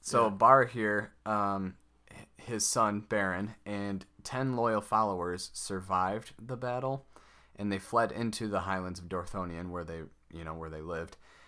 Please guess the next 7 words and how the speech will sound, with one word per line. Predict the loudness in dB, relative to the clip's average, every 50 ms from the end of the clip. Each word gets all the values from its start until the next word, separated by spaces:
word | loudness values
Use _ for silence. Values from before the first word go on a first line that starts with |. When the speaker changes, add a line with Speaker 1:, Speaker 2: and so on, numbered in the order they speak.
| -20 _ -16 -8
Speaker 1:
And, | -6 -4 -4 -4 -4 -6 -8 -10 -8
uh, | -6 -4 -2 -2 -2 -4 -4 -6 -10 -16 _ _ _ _ _ _ _ _ _ -16 -16 -8 -4
after | -2 -2 -2 -2 -2 -4
the | -4 -2
battle, | 0 0 2 2 2 2
they | 0 0 -2 -2
were, | -2 -2 -4 -4 -6